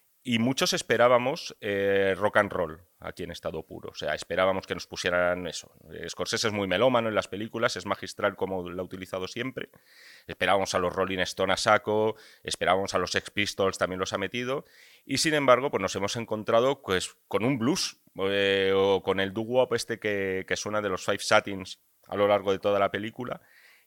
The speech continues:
Y dentro de ese ambiente sereno, reflexivo, pese a toda la historia de violencia que nos está narrando, sorprende sobremanera que Joe Pesci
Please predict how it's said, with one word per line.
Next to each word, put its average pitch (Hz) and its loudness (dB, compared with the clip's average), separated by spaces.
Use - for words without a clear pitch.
Y 110 -4
dentro 135 2
de 131 2
ese 139 0
ambiente 127 0
sereno, 107 2
reflexivo, 98 -2
pese 87 0
a 85 4
toda 117 0
la 107 -2
historia 107 -2
de 98 -2
violencia 92 -6
que 82 -10
nos 85 -10
está 101 -4
narrando, 117 0
sorprende 92 2
sobremanera 104 4
que 98 -2
Joe 101 -2
Pesci 131 0